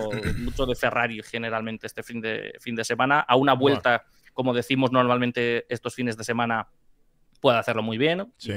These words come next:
Speaker 2: y puede destacar, pero ya en ritmos de carrera ya puede ser más, más complicado. Pero lo bueno es eso, que por parte de Ferrari, que están en Mónaco,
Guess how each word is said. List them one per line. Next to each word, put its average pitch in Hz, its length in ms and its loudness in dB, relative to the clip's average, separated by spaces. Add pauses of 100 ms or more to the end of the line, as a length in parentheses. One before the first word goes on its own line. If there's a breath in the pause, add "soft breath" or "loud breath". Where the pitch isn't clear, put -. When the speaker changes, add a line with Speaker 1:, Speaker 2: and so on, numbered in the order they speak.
Speaker 2:
y - 120 -20
puede 123 240 0
destacar, 156 480 4 (240 loud breath)
pero 131 140 0
ya 123 140 2
en 123 80 0
ritmos 123 320 -2
de 120 80 -2
carrera 120 340 0
ya 117 100 -2
puede 110 200 -4
ser 107 160 -10
más, - 440 -14
más 113 140 -8
complicado. 78 640 -12
Pero 139 160 4
lo 131 160 6
bueno 147 200 4
es 170 120 2
eso, 147 320 0 (180)
que 113 320 -2
por 113 140 -6
parte 117 200 -4
de 113 80 -4
Ferrari, 135 340 0
que 117 60 -14
están 131 200 -4
en 123 80 -2
Mónaco, 151 380 -4